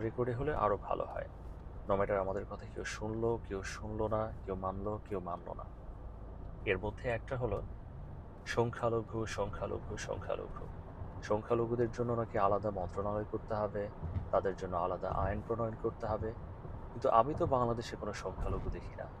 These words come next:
বাংলাদেশে সবাই বাংলাদেশি। কিন্তু তারা নিজেদেরকে বাংলাদেশের পরিবর্তে আরো এক ধাপ উপরে নিয়ে গিয়ে স্পেশাল কিছু ভাবতে শুরু করেছে এবং তাদের জন্য আলাদা মন্ত্রণালয়, আলাদা আইন প্রয়োজন। কেন নিজেদেরকে বাংলাদেশি ভাবতে পারে না?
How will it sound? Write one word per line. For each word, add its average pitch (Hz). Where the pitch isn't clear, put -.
বাংলাদেশে 120
সবাই 135
বাংলাদেশি। 147
কিন্তু 123
তারা 127
নিজেদেরকে 131
বাংলাদেশের 120
পরিবর্তে 120
আরো 113
এক 107
ধাপ 131
উপরে 123
নিয়ে 98
গিয়ে 101
স্পেশাল 123
কিছু 117
ভাবতে -
শুরু 95
করেছে 90
এবং 120
তাদের 113
জন্য 120
আলাদা 110
মন্ত্রণালয়, 113
আলাদা 101
আইন 113
প্রয়োজন। 90
কেন 131
নিজেদেরকে 151
বাংলাদেশি 120
ভাবতে 107
পারে 90
না? 92